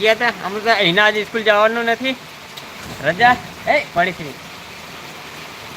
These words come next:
સ્કૂલ પણ આજે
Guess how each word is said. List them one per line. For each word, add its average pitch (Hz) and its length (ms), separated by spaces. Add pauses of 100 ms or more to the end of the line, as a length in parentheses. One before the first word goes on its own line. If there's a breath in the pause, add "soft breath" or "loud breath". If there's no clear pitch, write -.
(1900)
સ્કૂલ 190 260
પણ 165 220
આજે 170 220